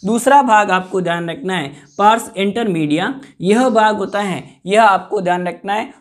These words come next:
दोनों पालियाँ, पक्ष पाली और अग्र पाली होती है, उसके मध्य का भाग होता है, उसे हम क्या कहते हैं, पार्स इंटरमीडिया कहा जाता है। और पार्स इंटरमीडिया होता है, उसके द्वारा एक हार्मोन का स्रावण होता है, जिसे इंटरमीडियन हार्मोन भी कहते हैं।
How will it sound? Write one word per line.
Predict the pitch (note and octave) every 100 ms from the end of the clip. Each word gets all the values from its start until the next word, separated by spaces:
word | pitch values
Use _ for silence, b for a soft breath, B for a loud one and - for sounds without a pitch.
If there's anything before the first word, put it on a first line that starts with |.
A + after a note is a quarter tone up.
| -
दोनों | F3+ G#3+ B3+ C#4
पालियाँ, | A3+ F#3 F#3 E3 - -
पक्ष | A3 A3
पाली | B3 A3 A3
और | G3
अग्र | G#3 G#3+
पाली | F3+ F3
होती | F3 F3+
है, | F#3
उसके | F3+ G#3
मध्य | E3+ E3+ F3 A#3
का | A#3+ G3
भाग | F3+ E3
होता | D3+ D3+ F#3
है, | F3 C#3+
उसे | - F3+ G#3+
हम | F3 E3+
क्या | E3 D#3
कहते | D3+ F3+
हैं, | F3
पार्स | F#3+ A3+ B3
इंटरमीडिया | D3+ D3+ E3+ D3+ C#3 C#3 E3 D4+ D4+ -
कहा | D#3+
जाता | D3 C#3 D#3
है। | C#3+ D3 B B -
और | G#3
पार्स | A#3+ A#3+ C4
इंटरमीडिया | G#3+ G3+ G#3 G3+ G3 G3
होता | F3 F3+
है, | G3 B3+ B -
उसके | G3 - A3+
द्वारा | G#3 G#3+ G#3
एक | G#3+ A#3 B3+ F3
हार्मोन | E3+ E3+ E3+ F3+
का | F3+ E3+
स्रावण | D3 - D#3 D#3+ G#3
होता | D#4 C#3+ C#3+ D3
है, | D#3 D#3 C3 - D3+
जिसे | F3 F#3+ F3+
इंटरमीडियन | F#3 G#3+ G3+ F#3+ G3+
हार्मोन | G3 E3 F3 F#3
भी | F#3 F#3
कहते | E3+ F#3
हैं। | A#3+